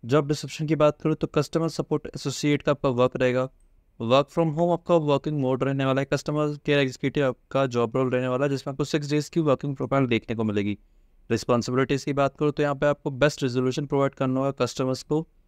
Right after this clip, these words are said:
ट्वेंटी फ़ोर सेवन वर्किंग शिफ्ट्स यहाँ पे आपको देखने को मिलेगी। सिक्स डेज वर्किंग रहने वाला है, जैसा कि मैंने आपको स्टार्टिंग में ही यहाँ बता रखा था। एक रोटेशनल वीक ऑफ आपको ऑफर दिया जाएगा इसमें।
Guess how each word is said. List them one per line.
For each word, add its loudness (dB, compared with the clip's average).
ट्वेंटी 0
फ़ोर 2
सेवन -2
वर्किंग 0
शिफ्ट्स -4
यहाँ 0
पे 0
आपको -2
देखने -2
को -2
मिलेगी। -2
सिक्स -4
डेज 0
वर्किंग 0
रहने 0
वाला 2
है, 2
जैसा 0
कि -2
मैंने 2
आपको -2
स्टार्टिंग 2
में 0
ही 2
यहाँ 0
बता 0
रखा -2
था। -2
एक 2
रोटेशनल -2
वीक -2
ऑफ 2
आपको 0
ऑफर 2
दिया 0
जाएगा 0
इसमें। -4